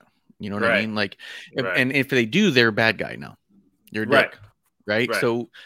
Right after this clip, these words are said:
Speaker 1: the fact that all of this was wrapped up in the queen being the good guy here,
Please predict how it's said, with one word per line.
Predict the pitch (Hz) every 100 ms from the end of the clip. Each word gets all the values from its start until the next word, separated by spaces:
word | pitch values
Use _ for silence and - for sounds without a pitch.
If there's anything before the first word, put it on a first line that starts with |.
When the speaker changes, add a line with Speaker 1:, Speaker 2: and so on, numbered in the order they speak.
| -
Speaker 1:
the | 123
fact | 123 160 -
that | -
all | 113 139
of | 143
this | 127 123
was | 131
wrapped | 117 113 -
up | 110 -
in | 104 95 92 _ _ -
the | 117 120
queen | - 139 135 127 107
being | 117 123 117 107
the | 104
good | 95 - 139
guy | 107 95
here, | 85 90 82 82